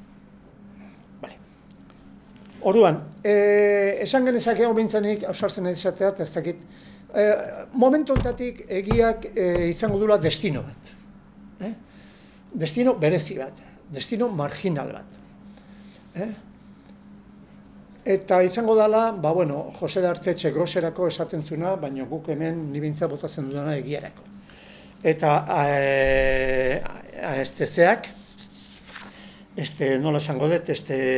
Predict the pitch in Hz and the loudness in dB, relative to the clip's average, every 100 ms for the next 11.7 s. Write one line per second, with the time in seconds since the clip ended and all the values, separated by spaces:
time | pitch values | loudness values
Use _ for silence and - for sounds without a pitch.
0 | 127 127 - - - - 156 202 208 208 | 2 0 -4 -12 -4 2 4 6 6 6
1 | 208 160 208 196 190 190 180 - 208 208 | 4 0 2 2 2 0 0 2 2 0
2 | - 147 147 185 202 202 139 123 151 170 | -4 -2 2 2 2 0 -2 -4 -2 -4
3 | - 143 113 - - - - - 208 202 | -10 -14 -14 -16 -18 -20 -18 -14 -14 -14
4 | - - - - - 147 151 151 175 - | -20 -20 -20 -20 -20 -12 -10 -8 -10 -12
5 | - - 151 - - - - 175 - - | -14 -14 -14 -16 -20 -20 -18 -18 -18 -20
6 | - - - - - 226 220 165 - - | -20 -20 -20 -18 -2 0 2 0 -4 -14
7 | - - - - - - - - - - | -18 -18 -20 -20 -20 -20 -18 -18 -20 -20
8 | - - - - - - - - - - | -20 -20 -20 -4 -2 -2 -6 -14 -16 -18
9 | - - - - - - - - - - | -20 -20 -20 -20 -20 -20 -20 -20 -20 -20
10 | - - - - - - - 294 311 254 | -20 -20 -20 -20 -20 -20 -2 2 4 4
11 | 233 220 233 220 202 196 | 2 4 6 8 8 6